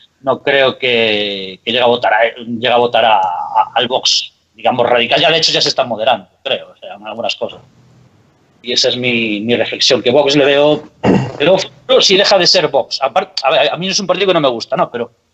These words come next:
le veo futuro si deja de ser Vox. Si sigue siendo Vox, le veo un futuro como un partido pequeño, pero no como un partido grande. Nada más.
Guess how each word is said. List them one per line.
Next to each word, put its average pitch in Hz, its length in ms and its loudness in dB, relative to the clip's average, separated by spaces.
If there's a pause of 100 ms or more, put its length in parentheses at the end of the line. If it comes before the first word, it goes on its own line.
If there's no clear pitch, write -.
(300)
le 135 100 -8
veo 160 140 2
futuro 185 340 -2
si 156 140 0
deja 156 180 2
de 147 80 2
ser 156 160 0
Vox. 151 260 0
Si - 120 -4
sigue 160 180 0
siendo 151 300 2
Vox, 165 340 0
le 151 80 -4
veo 160 220 2
un 160 180 -6 (440)
futuro 165 380 0
como 170 200 2
un 170 80 0
partido 165 400 0
pequeño, 156 320 -2
pero 143 100 -6
no 156 140 0
como 160 140 -4
un 160 40 -8
partido 143 340 2
grande. 113 280 2 (1500)
Nada 113 240 0
más. - 320 -10